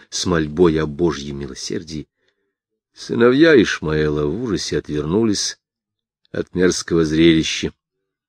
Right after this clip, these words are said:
и даже суровое сердце Скваттера дрогнуло перед мукой этой жалкой души.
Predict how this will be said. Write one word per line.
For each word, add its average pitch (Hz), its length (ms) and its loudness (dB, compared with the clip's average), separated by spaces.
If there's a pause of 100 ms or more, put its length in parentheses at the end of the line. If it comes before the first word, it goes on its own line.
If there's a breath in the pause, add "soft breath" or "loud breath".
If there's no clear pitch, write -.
(500)
и - 60 -10
даже 87 240 4
суровое 98 480 8
сердце 107 520 4
Скваттера 104 720 2
дрогнуло 95 580 4
перед 87 260 2
мукой 85 540 2
этой 80 240 0
жалкой 78 400 -4
души. 73 320 -12